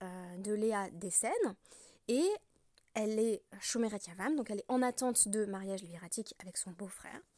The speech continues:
Mais son beau-frère ne souhaite pas l'épouser, Léa ne souhaite pas non plus épouser son beau-frère. Léa, elle, est amoureuse de Réhouven. Donc, Réhouven s'engage, « À partir du moment où ton beau-frère te libère du hiboum, on pourra se marier. » Et oui, aucun mariage n'est possible tant que la connexion léviratique, euh,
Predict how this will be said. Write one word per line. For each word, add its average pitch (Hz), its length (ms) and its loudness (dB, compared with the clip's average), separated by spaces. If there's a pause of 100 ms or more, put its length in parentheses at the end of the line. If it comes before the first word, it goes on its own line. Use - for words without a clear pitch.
(640)
Mais 240 80 4
son 302 120 8
beau-frère 320 260 4
ne 277 80 4
souhaite 240 180 2
pas 208 80 -2
l'épouser, 226 340 -4
Léa 247 180 2
ne 226 80 -2
souhaite 202 180 -6
pas 202 80 -8
non 185 100 -6
plus - 140 -10
épouser 202 260 -8
son 262 160 0
beau-frère. 330 400 0
Léa, 254 320 0
elle, 240 200 -2
est 208 160 -8
amoureuse 196 420 -6
de 220 220 -2 (180)
Réhouven. 180 380 -6 (640)
Donc, 311 360 2
Réhouven 214 380 -2
s'engage, « 240 400 -4 (120)
À 339 100 6
partir 285 320 0
du 226 80 -4
moment 202 300 -2
où 208 80 -8
ton - 120 -10
beau-frère 185 300 -12
te - 100 -6
libère 202 300 -2
du 165 100 -16
hiboum, 285 380 -6
on 285 80 6
pourra 220 220 0
se - 100 -4
marier. » 180 240 -8 (120)
Et 226 60 2
oui, 277 220 0
aucun 220 220 -4
mariage 202 320 -2
n'est 175 80 -6
possible - 340 0 (380)
tant 220 140 -4
que 269 280 -2 (120)
la 190 100 -16 (160)
connexion 294 440 2
léviratique, 196 640 -4 (440)
euh, 185 40 -10